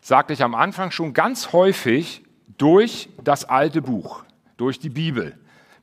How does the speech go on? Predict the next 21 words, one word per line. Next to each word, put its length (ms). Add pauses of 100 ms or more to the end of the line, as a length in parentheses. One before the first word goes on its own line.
Bibel 260
heißt 220
übersetzt 580
nichts 300
anderes 480
als 400 (140)
Buch. 400 (1080)
Und 220
ich 180
weiß, 600
auch 240
wenn 120
ich 200
ein 80
analoges 580
Alteisen 600
bin, 360 (580)
dass 260
es... 440 (1600)
Du, 200 (180)
Vorsicht. 440